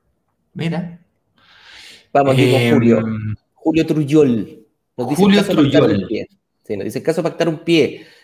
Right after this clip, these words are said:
Speaker 2: Eh,
Speaker 1: De N cuotas.
Speaker 2: de N cuotas. "Los departamentos se entregan al pagar la última cuota del pie".
Speaker 1: No, se entregan a la fecha en-, de entrega de la propiedad. No hay que esperar a pagar la última cuota. Se entregan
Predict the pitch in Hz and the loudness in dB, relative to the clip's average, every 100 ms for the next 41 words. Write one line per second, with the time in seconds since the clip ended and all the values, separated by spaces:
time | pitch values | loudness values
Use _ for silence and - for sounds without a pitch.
0 | _ _ 113 117 113 110 110 107 104 - | _ _ 0 2 2 2 0 -4 -6 -12
1 | _ _ _ 135 139 - 180 185 175 160 | _ _ _ -6 -6 -2 0 0 0 0
2 | - - - - - 127 151 - 180 180 | 0 -4 -10 -18 -8 -4 -4 -2 -2 -2
3 | 180 120 110 120 135 151 190 233 240 254 | -2 -4 -4 -2 -2 -2 0 -2 -2 -2
4 | 226 214 202 214 214 214 - - 139 139 | -2 -2 0 2 2 -2 -4 -2 -2 0
5 | 139 135 151 - 127 107 104 131 - 170 | -2 0 -2 -2 -6 -4 -4 -6 -8 -6
6 | 175 175 190 196 196 180 180 - 131 180 | -6 -4 -4 -4 -4 -6 -8 -8 -4 -4
7 | 349 - _ _ _ - - _ _ - | -6 -16 _ _ _ -20 -20 _ _ -10
8 | 143 127 98 - - 113 127 160 160 151 | -4 -4 -6 -12 -10 -10 -4 -2 0 -2
9 | 127 - 160 165 147 - - 120 127 123 | -2 -4 -4 -4 -8 -10 -16 -8 -8 -8
10 | 135 160 170 151 147 - 139 123 127 147 | -6 -2 0 0 -2 -4 -6 -6 -2 0
11 | 196 - 131 135 156 180 175 - 165 156 | 0 -2 -8 -4 -2 -4 -8 -6 -4 -2
12 | 156 151 147 143 139 139 135 180 196 196 | -4 -4 -4 -6 -6 -6 -6 -6 -8 -8
13 | - 139 - 151 165 175 180 | -12 -12 -8 -4 -2 -2 -4